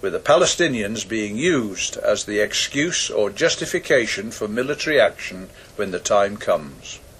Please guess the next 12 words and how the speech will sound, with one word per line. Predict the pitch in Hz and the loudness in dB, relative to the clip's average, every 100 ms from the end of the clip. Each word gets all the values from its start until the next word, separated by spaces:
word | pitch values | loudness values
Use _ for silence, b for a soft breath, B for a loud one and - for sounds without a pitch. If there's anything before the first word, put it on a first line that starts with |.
| - - - B B B B B B | -20 -20 -20 B B B B B B
Now | 185 220 | 4 6
read | 208 202 175 | 6 4 2
again | 151 147 107 | 4 6 6
the | 107 113 | 2 4
eighteen | 143 139 139 131 | 4 2 -2 -4
fifty-four | - 127 - 131 - 120 113 | -2 -4 -2 -4 0 2 2
title | - 127 113 92 | 4 4 4 -2
page | - 95 98 101 | 0 2 4 0
of | 98 87 | -6 0
John | 110 117 113 | 2 4 2
Thomas's | - 107 101 - 104 | 2 2 2 -4 -4
Anatolia. | - 98 98 - 104 87 80 76 | 0 0 0 0 2 2 0 -6